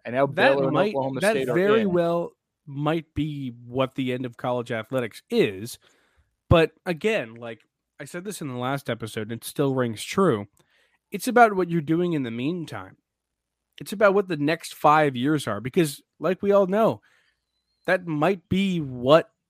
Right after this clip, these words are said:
Speaker 2: to those two super conferences are probably gonna rule college football, and every single team who's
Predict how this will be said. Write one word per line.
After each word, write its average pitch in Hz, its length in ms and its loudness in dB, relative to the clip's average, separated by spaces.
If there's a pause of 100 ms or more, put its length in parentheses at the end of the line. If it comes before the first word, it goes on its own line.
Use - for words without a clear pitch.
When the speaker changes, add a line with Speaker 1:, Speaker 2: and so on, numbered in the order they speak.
(800)
Speaker 2:
to - 80 -4
those 214 200 10
two 240 140 2
super 190 280 -2
conferences 160 520 -4
are 131 80 -4
probably 160 280 0
gonna 147 140 -4
rule 139 280 2
college 135 320 -2
football, 135 340 -2
and 123 120 -10
every 160 300 -2
single 143 500 -6
team 143 340 -6
who's 131 200 -6